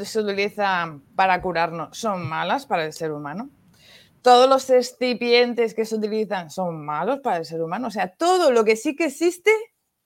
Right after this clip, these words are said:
es perjudicial para el planeta y para el ser humano. La tecnología nos enferma. Y la que no nos enferma está guardada. Y entonces me pregunto yo, si toda la tecnología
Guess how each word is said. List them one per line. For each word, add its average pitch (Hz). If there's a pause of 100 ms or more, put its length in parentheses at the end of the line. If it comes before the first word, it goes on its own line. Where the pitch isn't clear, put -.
(240)
es 247
perjudicial 202
para 190
el 202
planeta 339
y 320
para 202
el 170
ser 175
humano. 135
La 196
tecnología 202
nos 185
enferma. 147 (600)
Y 247
la 226
que 233
no 294
nos 339
enferma 330
está 208
guardada. 147 (420)
Y 202
entonces 254
me 208
pregunto 165
yo, 117 (1800)
si 208
toda 202
la 196
tecnología 208